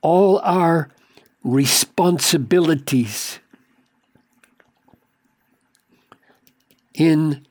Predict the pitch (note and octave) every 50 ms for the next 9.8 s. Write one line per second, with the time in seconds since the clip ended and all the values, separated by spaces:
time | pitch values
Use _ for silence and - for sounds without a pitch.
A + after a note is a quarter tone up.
0 | _ - - F#3 F#3 - - - - D#3+ D3+ C#3 C3+ D3+ D3+ C#3 B2+ A2+ - -
1 | - - - - - - - - C#3+ C#3 C3 A2+ - D3 D#3 D3 B2 - - -
2 | - - C#3+ D3 C#3 C3 B2+ A#2+ A#2 A#2 G#2+ _ _ - _ _ _ _ _ _
3 | _ _ _ _ _ - C3 A#2+ A#2+ A#2+ A#2+ B2+ C#3 D3 D3 C#3 B2 G#2+ - -
4 | - - - - - - - - - - _ _ _ _ _ _ _ _ _ _
5 | _ _ _ _ _ _ _ _ _ _ _ _ _ _ _ _ _ _ _ _
6 | _ _ _ _ _ _ _ _ _ _ _ _ - - - - - - - -
7 | - - C#3+ B2 G#2+ E3 F3 F#3+ F#3+ F#3 F#3+ - - _ - - _ _ - E3
8 | F3 F3+ E3+ D#3+ C3+ - - - - C#3+ - - E3+ D3+ D3+ C3 B2 C3 A#2 A2+
9 | - _ - - - - _ _ - D3+ D3+ D3 D3 C#3+ B2+ -